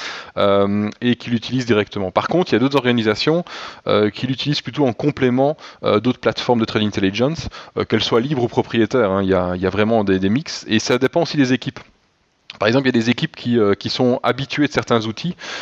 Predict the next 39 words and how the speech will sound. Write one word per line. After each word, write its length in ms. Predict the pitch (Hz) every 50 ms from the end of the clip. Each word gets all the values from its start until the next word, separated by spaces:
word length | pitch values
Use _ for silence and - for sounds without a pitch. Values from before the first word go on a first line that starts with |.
| - - _
Euh, 160 | 104 101 101
j'ai 140 | 95 110 120
en 100 | 120 120
cas 300 | 120 - - 139 139 139
un 260 | - - 120 117 110
tête 320 | 110 - - 135 131 - -
en, 260 | 110 104 104 117 -
en 180 | 113 110 107
une 160 | 110 110 107 113
entreprise 380 | 110 - - 117 - 131 120 120
en 80 | 107 104
Angleterre, 420 | 104 104 101 - - 147 151 156 - - - - - - - - -
euh, 400 | 104 104 104 110 104 104 101 104
qui 240 | 101 - - - 123
a 60 | 113
mis, 200 | 120 147 156 - - -
par 140 | 110 107 110
exemple, 340 | 110 107 127 127 123 -
en 80 | 107 104
border, 400 | 104 113 110 110 110 117 135 170 - - - _ _ _
mais 140 | - 117 117
qui 120 | - - 139
utilise 280 | - - 156 139 123
Maltego 560 | 131 127 123 120 - 131 120 120 131 147 160 - -
pour 160 | _ 120 - -
beaucoup 240 | 110 143 - -
de 60 | - -
choses. 340 | - - 110 143 147 113 82 - _ _ _ _ _ _ _ _ _ _ - -
Donc 120 | 107 104 104
ils 120 | 110 107
ont 60 | 113
intégré 320 | 113 - - 120 113 120 123
Maltego 460 | 117 113 110 110 - 117 113 127 123
dans 80 | 107 95
les 80 | 92
deux 140 | 92 - 92
sens, 360 | - - 135 139 139 - -
en 100 | 104 104
import, 380 | 104 104 101 - - 117 113